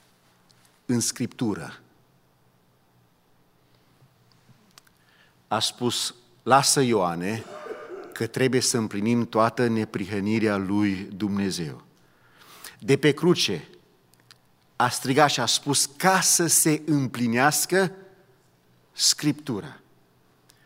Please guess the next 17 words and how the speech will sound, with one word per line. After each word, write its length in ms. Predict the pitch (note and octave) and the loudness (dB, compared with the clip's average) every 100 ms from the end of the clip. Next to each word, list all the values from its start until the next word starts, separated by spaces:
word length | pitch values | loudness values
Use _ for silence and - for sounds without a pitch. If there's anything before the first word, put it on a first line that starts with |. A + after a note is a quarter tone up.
| _ - - _ _ _ | _ -20 -20 _ _ _
Când 180 | - F#3+ | 4 6
a 60 | |
fost 320 | F#3 G3 F#3+ - | 6 6 4 4
ispitit 560 | F3+ - E3+ D#3 A3 | 2 0 -2 0 4
de 120 | G3+ | 6
diavolul, 960 | G3 F#3+ A#3 G#3+ F#3+ D3 G#2 D#2 - - _ _ _ - - _ | 8 10 8 10 8 8 2 -2 -12 -20 _ _ _ -20 -20 _
a 120 | C#3 | 4
ieșit 300 | C#3+ C#3+ G3 | 6 4 4
afară 300 | G#3 F#3 F3+ | 6 6 6
din 120 | F#3 | 6
Scriptură? 560 | F#3 - D#3+ G#3+ G#3+ D3 - - _ _ _ _ _ _ _ _ _ - - - - | 4 2 4 6 6 2 -12 -20 _ _ _ _ _ _ _ _ _ -20 -18 -14 2
Când 220 | B3 C4 | 6 8
a 100 | B3 | 8
făcut 380 | B3 A#3+ D4 - | 6 6 4 6
semne 460 | - D4+ D4+ C#4+ | 6 6 8 6
și 240 | C4+ - C4+ | 6 6 4
minuni, 720 | C#4 C4+ D4 F4 D#4+ G3+ | 4 6 8 10 10 6